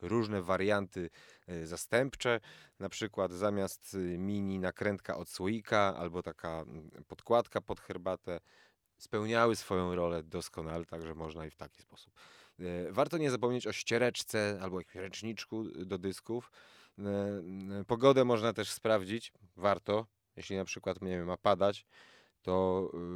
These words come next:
y, parasol na polu disc golfowym, uwierzcie, nie jest niczym nadzwyczajnym. Można zabrać ze sobą parasol. E, można, y, się oczywiście zapoznać też z layoutem, jeżeli na przykład gramy na polu, którego,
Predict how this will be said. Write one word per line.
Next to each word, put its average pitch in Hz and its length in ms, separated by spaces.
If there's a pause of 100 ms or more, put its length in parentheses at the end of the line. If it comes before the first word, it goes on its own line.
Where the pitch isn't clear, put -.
(160)
y, 82 40 (280)
parasol 90 580
na 90 100
polu 90 260
disc 92 220
golfowym, 92 600
uwierzcie, 85 460
nie 87 140
jest 90 300
niczym 87 360
nadzwyczajnym. 90 680
Można 82 360
zabrać 82 360
ze 82 80
sobą 78 280
parasol. 78 540
E, 90 80
można, 101 680 (340)
y, 90 40
się 98 120
oczywiście 95 380
zapoznać 98 520
też 87 180
z 85 80
layoutem, 92 580
jeżeli 85 260
na 85 80
przykład 80 260
gramy 85 320
na 82 140
polu, 85 340
którego, 82 440